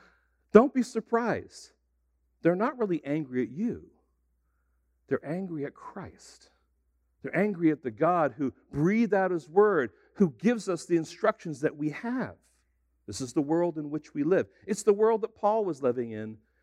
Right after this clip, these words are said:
and it's the same today. So we have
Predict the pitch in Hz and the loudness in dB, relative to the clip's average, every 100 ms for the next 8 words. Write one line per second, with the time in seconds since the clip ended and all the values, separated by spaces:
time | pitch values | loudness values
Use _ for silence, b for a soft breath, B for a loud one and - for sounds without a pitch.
0 | _ - 120 - 117 - 110 104 92 92 | _ -6 -6 -6 -12 -8 -6 -6 -10 -12
1 | 82 76 _ _ _ _ _ _ _ _ | -14 -16 _ _ _ _ _ _ _ _
2 | _ _ _ _ _ _ _ _ - 123 | _ _ _ _ _ _ _ _ -6 -4
3 | 120 202 202 180 131 | -2 -2 0 0 -2